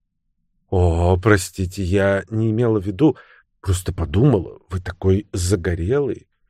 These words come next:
Вероятно, вернулись на родину в отпуск с Востока». «Верно, я возвращаюсь с Востока», подтвердил Люк, «но не в отпуск».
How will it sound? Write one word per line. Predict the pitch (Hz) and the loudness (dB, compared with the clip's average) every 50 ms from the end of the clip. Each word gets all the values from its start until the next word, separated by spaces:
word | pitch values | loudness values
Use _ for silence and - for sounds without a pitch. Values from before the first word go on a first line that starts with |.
| _ _ _ | _ _ _
Вероятно, | 80 87 90 104 123 117 165 175 | 0 2 4 4 4 4 2 2
вернулись | 175 202 185 160 160 170 185 190 - - | 4 4 4 4 4 2 0 -2 -2 0
на | 190 | 2
родину | 160 151 170 160 190 175 165 | 2 4 2 2 2 2 2
в | 135 98 107 | 2 2 2
отпуск | 175 190 - _ - 202 - - - - | 2 2 0 _ -4 -4 -4 -6 -10 -18
с | - - | -6 0
Востока». | 120 123 110 - - - 160 170 - - 160 - _ _ _ _ _ _ _ _ _ _ _ _ _ _ _ _ _ _ _ _ _ - | 2 2 2 2 0 -2 -2 -2 -4 -8 -12 -14 _ _ _ _ _ _ _ _ _ _ _ _ _ _ _ _ _ _ _ _ _ -16
«Верно, | 80 78 76 76 78 87 98 101 104 107 104 104 113 117 123 | -14 -10 -8 -4 0 4 6 6 8 6 6 4 4 2 2
я | 131 120 113 98 95 95 | 2 4 4 6 6 6
возвращаюсь | 92 104 92 107 110 110 104 - - 101 78 78 - | 4 0 -4 -2 -2 -2 -2 -2 -2 -2 -2 -2 -2
с | - - | -6 -6
Востока», | 78 78 73 - - - 82 78 76 - - 87 90 92 - _ | -6 -6 -6 -6 -6 -4 -2 -2 -2 -2 -2 -4 -4 -4 -6 _
подтвердил | - 98 92 - 101 101 92 92 107 107 | -8 -6 -2 -2 -2 0 0 0 0 0
Люк, | 104 110 113 101 - - - - - - _ | 0 0 -2 -2 -6 -14 -20 -20 -20 -16 _
«но | - 80 80 | -4 -2 0
не | 82 92 | 2 4
в | 107 127 | 6 8
отпуск». | 117 101 - - 110 - - - - | 6 6 6 0 -12 -12 -12 -16 -20